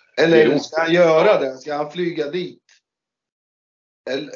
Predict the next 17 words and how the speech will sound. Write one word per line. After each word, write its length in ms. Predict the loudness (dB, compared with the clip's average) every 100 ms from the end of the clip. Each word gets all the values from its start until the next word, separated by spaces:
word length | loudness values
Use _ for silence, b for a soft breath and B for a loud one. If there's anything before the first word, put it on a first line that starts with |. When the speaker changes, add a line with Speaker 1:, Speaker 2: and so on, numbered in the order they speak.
| -8
Speaker 1:
är 60 | -2
han 120 | 0
bara 100 | 0 2
med 160 | 2
i 40 | 2
A-landslaget 800 | 2 2 0 -2 -2 -4 -2 -2
nu 220 | -2 -4
i 40 |
början? 600 | -2 -2 -2 -2 -2 -2
Eller 280 | -6 -4 -4
jag, 200 | -2 0
jag 100 | 0
har 80 | 0
inte 200 | -4 -12
förstått 420 | -10 -6 -6 -6
det 60 | -14
riktigt. 180 | -14